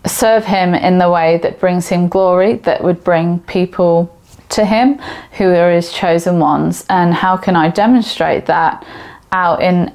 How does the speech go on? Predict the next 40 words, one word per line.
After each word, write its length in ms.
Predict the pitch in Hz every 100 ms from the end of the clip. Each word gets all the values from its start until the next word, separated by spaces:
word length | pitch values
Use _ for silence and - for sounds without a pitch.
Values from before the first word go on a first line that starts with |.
| -
everything 460 | 226 247 247 202
I 180 | 185 170
do? 400 | 170 196 - 175 - - - -
Um, 260 | 208 202 202
and 100 | 214
it 80 | 226
doesn't 200 | 269 269
have 240 | 233 240 254
to 80 |
be 100 | 254
something 420 | 240 202 190 185 175
big 420 | 160 156 170 - _
like 240 | 190 170 -
conference. 800 | - 170 160 139 165 - - -
It 200 | - -
can 260 | - 196 185
be 460 | 180 170 170 170 170
anything 540 | 214 262 285 160 156 147
in 200 | - 175
your 120 | 160
life, 580 | 170 208 - 180 - - -
really. 580 | 196 196 - - 208 214 - -
If 140 | 214 214
you're 140 | 233
willing 480 | 214 208 233 233 214
to 100 | 214
have 300 | 170 190 190
that 200 | 180 -
faith 480 | - 214 185 147 -
and 140 | - 185
understand 560 | 190 196 - 190 180
that 80 | 175
your 180 | 180 170
identity 640 | 170 170 185 196 - 185
is 200 | 156 165
in 160 | 175 170
God, 460 | 175 156 - 190 - _ _
it's 160 | - -
in 140 | 185
Christ, 680 | 180 180 - 202 214 - -